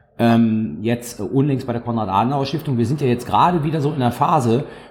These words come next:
wo sozusagen dieses, ähm, wir müssen mit Russland reden, hier in Europa zunehmend wieder an Fahrt gewinnt. Also wo man sieht, dass die Politik sozusagen der,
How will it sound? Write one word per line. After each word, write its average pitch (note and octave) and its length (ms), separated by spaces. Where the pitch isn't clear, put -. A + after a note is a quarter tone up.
wo A#2+ 100
sozusagen B2 500
dieses, A#2 520
ähm, A2 400
wir A2 80
müssen B2 260
mit C3 160
Russland B2+ 380
reden, A2 720
hier C#3+ 280
in A#2 60
Europa A2+ 720
zunehmend C#3 540
wieder A#2+ 220
an G#2+ 100
Fahrt A2+ 360
gewinnt. C#2 300
Also F#2+ 160
wo G2 80
man G#2 200
sieht, B2+ 200
dass A#2+ 140
die B2 100
Politik A#2+ 480
sozusagen A2+ 480
der, G#2+ 380